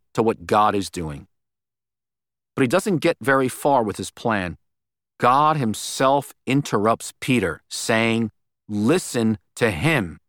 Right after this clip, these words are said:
Jesus." Jesus had been talking with Peter about his crucifixion and its implications for discipleship, but he wasn't listening. Why?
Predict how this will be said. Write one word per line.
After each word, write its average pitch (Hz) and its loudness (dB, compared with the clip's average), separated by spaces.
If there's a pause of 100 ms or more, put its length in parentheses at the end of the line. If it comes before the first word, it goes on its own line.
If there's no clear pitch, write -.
(400)
Jesus." - -2 (880)
Jesus 165 0
had 127 0
been 107 -2
talking 147 0
with - -4
Peter 151 2
about 101 -2
his 90 -8
crucifixion 147 -2 (320)
and 113 -2
its - -4
implications 131 -2
for 101 -4
discipleship, 107 -4 (280)
but 101 -2
he 98 2
wasn't 92 -2 (240)
listening. 80 -4 (560)
Why? 127 2